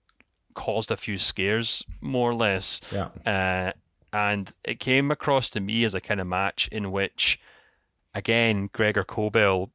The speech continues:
Speaker 1: proved that he's worth his weight in gold in this Dortmund team. You know, you know, we've talked about it, I think,
Speaker 2: Mm.
Speaker 1: last week or the week before, that he might be the best goalkeeper in the division. And once again, proving that, um,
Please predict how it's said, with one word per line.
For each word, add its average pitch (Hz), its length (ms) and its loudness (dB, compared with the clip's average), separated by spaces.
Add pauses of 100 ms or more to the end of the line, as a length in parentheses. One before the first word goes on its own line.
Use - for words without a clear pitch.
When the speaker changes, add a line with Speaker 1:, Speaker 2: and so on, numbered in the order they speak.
(120)
Speaker 1:
proved 101 500 0
that 95 240 0 (160)
he's 104 220 -4
worth 101 260 -2
his 101 180 -4
weight 95 240 0
in 92 80 -6
gold 92 460 -4 (160)
in 104 80 -4
this 101 160 0
Dortmund 95 380 -4
team. 98 420 -4
You 98 100 -2
know, 98 440 0
you 104 100 -2
know, 98 80 0
we've 95 160 -2
talked 117 240 0
about 120 160 0
it, 98 40 2
I 98 40 -4
think, 98 220 -4
Speaker 2:
Mm. 87 60 -4
Speaker 1:
last 92 260 0
week 110 120 -4
or 104 40 -4
the 95 60 0
week 98 100 -6
before, 95 360 -6
that 92 80 -8
he 87 80 -8
might 90 260 -6
be - 80 -10
the 92 80 -6
best 87 260 -4
goalkeeper - 520 -8
in 110 100 -6
the 104 80 -10
division. 98 240 -2
And 92 160 -8 (540)
once 123 420 0
again, 101 600 0 (100)
proving 110 560 -2
that, 95 320 0 (220)
um, 87 540 -4